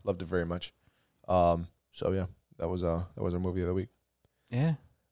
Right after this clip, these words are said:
Speaker 1: Um, I wanted to bring this in when, uh, we were talking about Berserk last, but I completely forgot about it. But the ninety-seven series, I don't know. You said, yo, oh, yeah, which
Speaker 2: Oh, can I see that?
Speaker 1: Yeah, go ahead.
Speaker 2: Uh, the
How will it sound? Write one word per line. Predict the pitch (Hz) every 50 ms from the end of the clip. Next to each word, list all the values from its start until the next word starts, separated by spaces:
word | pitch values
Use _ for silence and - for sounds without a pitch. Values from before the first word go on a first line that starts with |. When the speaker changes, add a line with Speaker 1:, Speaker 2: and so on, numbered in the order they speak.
| _ -
Speaker 1:
Um, | 110 117 123 127 127 127 127 127 127 127 123 127 123 - _ _ _ _ _ _ _ _ _ _ -
I | - 123 131 131 127 113 110 113
wanted | 113 127 151 190 196
to | - 139
bring | 131 135 139
this | 139 120 -
in | - - - 104 110 110 110 104 - - _ -
when, | 107 101 101 98
uh, | 98 95
we | 95 95 95
were | 98 95
talking | - - 104 104 104
about | 101 101 95
Berserk | 87 90 85 95 92 90 - - - - _ _ _ -
last, | - 85 87 87 - - - _ _ _
but | - -
I | 98
completely | 95 - - 143 135 -
forgot | - 101 98 98 92
about | 85 85 82 80
it. | - - - _ _ _
But | - 92 85 69 - _ _ _ _ _ _ _ -
the | 95
ninety-seven | 98 110 120 120 101 - - 98 90 87
series, | 76 - 87 82 85 82 - - -
I | 95
don't | 95 92
know. | 87 85 87 - _ _ _ _ _ -
You | 180
said, | 196 - 254 - -
yo, | 170 196 196 185 -
oh, | 175 185 143 104
yeah, | 139 202 185 113
which | 92 120 135 - - - _ _ _ _ _ _ _ _ _ _ _ _ _ _ _ _ _ - -
Speaker 2:
Oh, | 123
can | - 117
I | 127
see | - - 127
that? | 143 175 196 - - - - - _ _ _ _ -
Speaker 1:
Yeah, | 143 147
go | 123 139
ahead. | 143 135 120 120
Speaker 2:
Uh, | 117 120 -
the | - 113